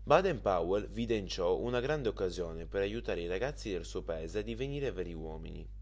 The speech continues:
Se un libro per adulti sulle esercitazioni pratiche di scoutismo poteva affascinare i ragazzi e costituire per loro un'ispirazione, quanto maggiormente avrebbe ottenuto quei risultati un libro scritto appositamente per i ragazzi.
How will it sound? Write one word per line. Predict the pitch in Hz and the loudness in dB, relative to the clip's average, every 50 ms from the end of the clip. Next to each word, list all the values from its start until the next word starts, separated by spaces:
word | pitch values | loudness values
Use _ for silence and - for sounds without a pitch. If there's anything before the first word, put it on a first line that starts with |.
| - - - - - - - - - - - - - | -12 -12 -12 -12 -12 -12 -12 -12 -12 -12 -12 -12 -12
Se | - - - - 139 | -10 -4 2 6 8
un | 151 156 127 | 8 8 6
libro | 113 120 113 113 107 | 4 4 4 4 4
per | 92 - 95 | 2 2 2
adulti | 90 82 85 87 98 101 95 107 95 | 2 2 2 0 -2 -2 -2 -4 -6
sulle | - - 92 87 85 | -4 -4 -2 -2 -2
esercitazioni | 85 82 90 82 - - 85 - 87 85 - - 104 104 98 | -2 -2 -4 -4 -4 -6 -4 -4 -4 -4 -2 -4 -4 -4 -4
pratiche | - - 87 92 - - - - | -4 -4 -4 -4 -4 -6 -6 -6
di | 87 85 | -6 -6
scoutismo | 85 - - 82 85 - - 90 90 82 82 85 82 | -6 -6 -4 -6 -4 -4 -4 -6 -6 -6 -6 -8 -8
poteva | 82 - 85 80 - 98 98 | -8 -8 -6 -2 2 2 2
affascinare | 95 - - - 78 - - 82 87 92 92 | 2 2 -2 -6 -6 -6 -6 -6 -4 -4 -2
i | 87 | -2
ragazzi | 85 85 85 85 87 82 82 80 - - - 78 76 - - - - - - - - | -2 -2 0 0 0 0 -2 -4 -6 -10 -10 -10 -10 -10 -12 -12 -12 -12 -12 -8 -4
e | - 98 | -2 -2
costituire | - 92 85 - - 90 - 98 101 104 101 92 | -2 -2 -6 -6 -8 -8 -6 -4 -2 0 0 0
per | 82 80 85 82 | 0 -2 -4 -2
loro | 90 98 104 95 | 0 2 2 2
un'ispirazione, | 90 85 82 - - - 101 95 95 - - - 87 80 80 80 82 98 107 - - - - - - - - - - - - | 0 -4 -6 -8 -6 -4 -2 -2 -2 -2 -4 -8 -8 -6 -6 -6 -6 -8 -8 -8 -10 -12 -12 -12 -12 -12 -12 -12 -12 -12 -2
quanto | - - 180 190 185 - 165 | 2 4 4 4 4 2 2
maggiormente | 131 113 107 95 107 107 107 110 107 104 95 87 95 | 2 2 0 0 0 0 0 0 0 -2 0 0 0
avrebbe | 92 87 101 104 92 92 95 85 - | 0 0 0 0 0 0 -2 -4 -4
ottenuto | - 101 95 - - 95 98 101 110 107 - 98 87 | -4 -4 -4 -4 -4 -4 -4 -4 -4 -4 -4 -6 -6
quei | 85 95 92 | -4 -4 -4
risultati | 90 90 87 90 92 85 - 107 110 113 - 117 | -4 -4 -6 -8 -6 -4 0 0 0 0 -2 -4
un | 104 92 | -4 -4
libro | 92 104 98 92 90 | -4 -4 -4 -4 -4
scritto | 87 - - 113 110 - - 135 123 - - | -6 -6 -6 -6 -6 -4 -2 -2 -2 -2 0
appositamente | 123 120 - - 123 113 101 104 98 - 110 104 104 95 92 87 82 78 80 | -2 -4 -2 -2 -4 -2 -2 -4 -4 -2 -2 0 0 -2 -2 -4 -6 -6 -8
per | 76 - 82 | -6 -6 -8
i | 82 80 | -8 -6
ragazzi. | 80 80 80 80 78 78 78 - - - 78 82 | -6 -6 -6 -6 -6 -6 -8 -10 -12 -10 -10 -10